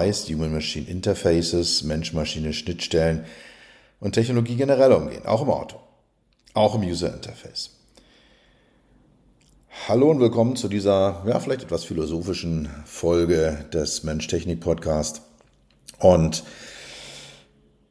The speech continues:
dieser Satz ist mir vor einigen Monaten, ja, vielleicht auch schon Jahren über die Füße gelaufen. Ich, äh, ja, hab ihn erst irgendwie gar nicht so richtig ernst genommen. Aber irgendwann habe ich gemerkt,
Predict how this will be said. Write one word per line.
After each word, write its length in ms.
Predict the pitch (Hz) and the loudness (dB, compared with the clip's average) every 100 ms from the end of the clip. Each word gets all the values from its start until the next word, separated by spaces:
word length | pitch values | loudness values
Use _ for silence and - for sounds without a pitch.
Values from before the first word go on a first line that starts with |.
| _ _ _ _ - | _ _ _ _ 0
dieser 180 | 110 135 | 6 8
Satz 280 | 165 - | 8 6
ist 380 | - 151 - - | 0 0 -2 -4
mir 580 | 127 123 120 117 117 113 | 0 2 6 8 8 6
vor 280 | 113 107 78 | 2 0 2
einigen 680 | 92 104 98 101 95 95 87 85 - | 2 2 0 0 -2 -2 -4 -8 -10
Monaten, 1080 | 82 92 117 117 113 - 98 98 95 95 92 92 90 | -2 0 2 2 0 -2 -2 -2 -2 -2 -4 -6 -6
ja, 180 | 76 90 | -4 -4
vielleicht 340 | - 90 87 | -4 -8 -6
auch 100 | 90 | -8
schon 180 | - 85 | -6 -4
Jahren 540 | 78 71 85 90 90 - - - - _ _ - | -4 -2 2 4 2 -4 -16 -20 -20 _ _ -2
über 180 | 98 | 0
die 100 | 92 | 0
Füße 320 | 92 113 120 110 | 0 -2 0 2
gelaufen. 640 | 104 92 92 95 98 95 69 | 4 6 4 2 -2 -2 -4
Ich, 260 | - - - - | -6 -12 -16 -10
äh, 360 | - 82 76 69 - 80 | -4 0 0 -2 -6 -4
ja, 220 | 85 85 | -4 -2
hab 160 | 82 | -4
ihn 100 | 87 | -4
erst 240 | 65 78 - | -4 -6 -6
irgendwie 220 | 85 82 | -6 -4
gar 160 | - 78 | -4 -4
nicht 140 | 78 | -6
so 100 | 78 | -6
richtig 340 | 82 - 80 | -8 -8 -12
ernst 340 | 85 82 87 - | -10 -10 -8 -4
genommen. 340 | 87 85 82 | -4 -2 0
Aber 180 | 85 87 | 2 4
irgendwann 500 | 117 170 120 117 120 | 4 4 4 4 4
habe 120 | 110 | 0
ich 100 | 110 | -2
gemerkt, 440 | 92 92 90 92 | -4 -2 -2 -4